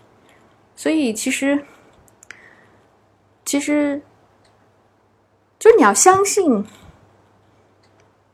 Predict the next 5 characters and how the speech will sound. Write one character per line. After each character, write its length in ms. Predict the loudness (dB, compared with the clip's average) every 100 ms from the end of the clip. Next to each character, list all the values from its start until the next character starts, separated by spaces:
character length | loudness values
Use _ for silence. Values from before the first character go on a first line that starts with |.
| _ _ _ _ _ _ _ _ _ _ _ _ _ _ _ -6
其 160 | -4
实 140 | -4 -4
时 200 | -4 -4
间 320 | 0 0 -2
是 440 | -4 0 0 0